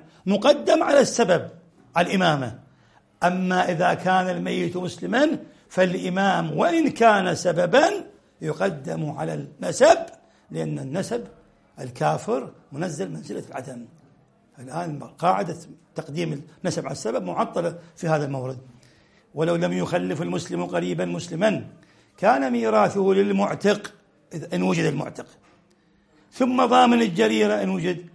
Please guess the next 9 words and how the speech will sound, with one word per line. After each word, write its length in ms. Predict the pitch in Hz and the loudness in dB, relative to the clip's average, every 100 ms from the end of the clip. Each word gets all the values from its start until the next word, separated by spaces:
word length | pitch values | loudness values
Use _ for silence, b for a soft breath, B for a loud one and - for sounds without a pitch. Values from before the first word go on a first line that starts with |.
| _ | _
ثم 280 | - 226 190 | -8 -4 -2
الإمام 340 | 170 165 165 147 | -4 -4 -4 -4
عليه 160 | 151 | -6
السلام، 460 | 135 151 143 139 139 b b - | -8 -8 -8 -8 -12 b b -4
ولا 260 | 202 247 262 | 0 4 6
يرثه 380 | 240 214 202 | 4 4 2
الكافر، 560 | 196 - 185 143 165 156 B B | 2 2 0 0 -4 -10 B B
فالإمام 720 | - 175 175 180 180 180 185 196 | -2 0 0 -2 -2 -2 -2 0
بحال، 680 | 196 190 240 214 185 175 | 0 6 8 8 4 -2